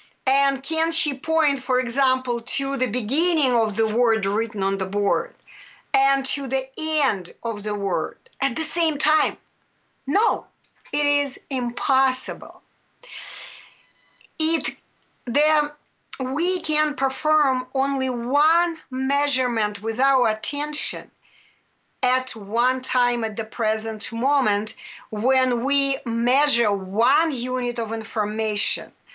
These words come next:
or one action from the very beginning to the very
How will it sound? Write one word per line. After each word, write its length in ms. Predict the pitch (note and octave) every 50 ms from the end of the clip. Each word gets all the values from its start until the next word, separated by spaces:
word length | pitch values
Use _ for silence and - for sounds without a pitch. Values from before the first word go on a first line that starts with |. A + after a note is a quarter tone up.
| - - - _ A3+
or 260 | A3 A3 G#3+ G#3 F3+
one 460 | D#3 F#3 A3 A#3+ C4+ D4+ E4+ E4+ D#4+ - -
action 520 | B3+ B3 A#3+ A#3+ - - - - D#3 D3+ - _ - - - - _ _
from 300 | - - B3 A#3+ A#3 G3
the 160 | A3 G#3+ G3+
very 540 | F#3 F3+ F#3 A#3+ C4 D4 E4+ G4+ G4 F#4+ F4
beginning 640 | F4+ C4+ B3+ D#4 F4 F4+ F4+ D#4+ C#4 G3 D#3+ - - _ _ _ _ _ _ _ _ -
to 260 | - - A#3+ A3+ A3
the 160 | F#3+ G#3+ G3+
very 480 | F#3 F#3+ G3 G3 F#3+ F#3+ F#3 F#3 G3